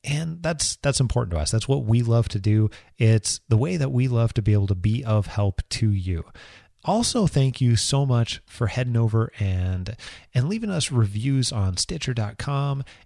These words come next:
and also, uh,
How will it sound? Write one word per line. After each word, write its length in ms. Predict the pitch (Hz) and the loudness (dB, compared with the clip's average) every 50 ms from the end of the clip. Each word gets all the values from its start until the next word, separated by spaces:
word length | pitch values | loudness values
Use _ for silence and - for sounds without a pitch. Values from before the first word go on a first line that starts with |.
| _ _ - | _ _ -4
and 480 | 117 107 104 101 98 101 104 104 - | -2 0 2 2 2 2 0 -2 -4
also, 720 | - - 147 131 - - - - 117 110 107 104 104 104 98 - _ _ _ _ _ _ _ _ _ _ _ _ _ _ - | -6 -6 -4 -4 -4 -2 0 2 2 4 4 4 2 2 0 -2 _ _ _ _ _ _ _ _ _ _ _ _ _ _ -18
uh, 260 | - - - - | -16 -14 -14 -14